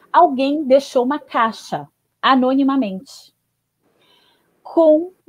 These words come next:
papelada confidencial da Polícia Militar do Estado de São Paulo. E ali, no arquivo da P M, eu encontrei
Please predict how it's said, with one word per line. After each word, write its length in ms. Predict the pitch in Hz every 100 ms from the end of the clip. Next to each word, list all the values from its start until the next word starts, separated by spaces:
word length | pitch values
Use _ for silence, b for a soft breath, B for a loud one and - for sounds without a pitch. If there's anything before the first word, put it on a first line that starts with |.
| 330 311
papelada 680 | 294 277 320 262 196 208 240
confidencial 880 | - 311 370 - 202 202 - 196 220
da 140 | 240
Polícia 480 | 240 294 247 269 285
Militar 500 | 254 269 285 220 214
do 60 | 208
Estado 380 | - 208 202 202
de 100 | -
São 160 | 262
Paulo. 360 | 269 143 143 - _ _ _ _ _ _ _ _ 320
E 80 | 427
ali, 300 | 453 262 202
no 260 | 196 233 302
arquivo 440 | 254 - 202 165
da 120 | 160
P 160 | 156 208
M, 520 | 175 175 175 196 269 -
eu 260 | 208 208 262
encontrei 720 | 277 339 381 247 190 214